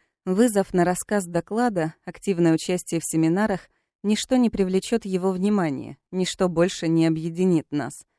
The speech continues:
Он не простит предательства, не даст возможности исправиться.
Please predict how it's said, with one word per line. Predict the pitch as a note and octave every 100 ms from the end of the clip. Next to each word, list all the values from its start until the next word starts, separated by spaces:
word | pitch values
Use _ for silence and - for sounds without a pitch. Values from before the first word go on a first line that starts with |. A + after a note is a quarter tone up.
| _ _ _
Он | A#3 A#3 G#3+
не |
простит | G3+ G3+ G#3+ - F#3
предательства, | - F#3+ E3+ - C#3+ - D3 C3+ _ _
не | F#3 F#3+
даст | E3+ D#3+
возможности | D3+ D#3 D#3 E3+ F3 D#3 -
исправиться. | D#3 - D3+ C#3+ - - -